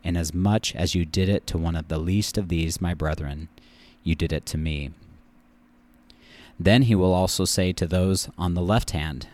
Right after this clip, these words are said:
"Depart from me, you cursed, into everlasting fire prepared for the devil and his angels. For I was hungry, and you gave me no food. I was thirsty, and you gave me no drink.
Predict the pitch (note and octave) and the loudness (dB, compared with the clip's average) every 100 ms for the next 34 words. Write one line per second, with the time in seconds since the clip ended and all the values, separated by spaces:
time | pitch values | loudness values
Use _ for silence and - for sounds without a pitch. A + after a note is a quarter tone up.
0 | - F2+ G2+ - A#2 C3+ - E2+ D#2+ D2+ | -8 -4 -2 2 4 4 0 -6 -4 -6
1 | D2+ _ _ F#2 F#2 A2 A#2+ - A2 G2 | -10 _ _ -2 4 4 4 0 0 2
2 | F2+ - - - F#2 - - F#2+ G2+ G2 | 2 -2 -6 -2 -2 -2 -4 -2 0 0
3 | F2+ F2 F#2+ F2 - F2 E2 - D#2+ - | 0 -2 -2 -4 -2 0 0 -4 -6 -2
4 | G2+ G#2+ - F2+ D#2 D#2 F2+ F#2 F#2+ - | 0 0 -2 -6 -4 -2 -2 0 0 -2
5 | - - - E2 - G#2 G2 F2 D#2+ D#2 | -12 -16 -6 -4 2 4 4 2 0 -4
6 | A#1 - - - - - - - G2+ F2 | -6 -8 -12 -14 -20 -20 -20 2 4 4
7 | E2+ - A#2 B2+ G#2 C#2 - - _ - | 2 2 4 4 4 0 -6 -16 _ -20
8 | - - F2+ F2 F#2 E2+ F2 E2+ A2 G#2 | -10 -2 0 2 0 0 0 2 2 2
9 | F#2+ D2+ C#2+ - _ _ _ _ - E2+ | 0 0 -2 -8 _ _ _ _ -6 -4
10 | E2+ - - A2+ - - C#2+ D#2 - - | -4 0 6 6 4 -2 -6 -8 -16 -20
11 | - - E2+ E2+ E2 E2 D#2+ D#2+ D#2+ D#2+ | -20 -8 -4 -2 -2 -4 -2 -4 -4 -4
12 | E2 D#2+ C2 - | -4 -6 -8 -16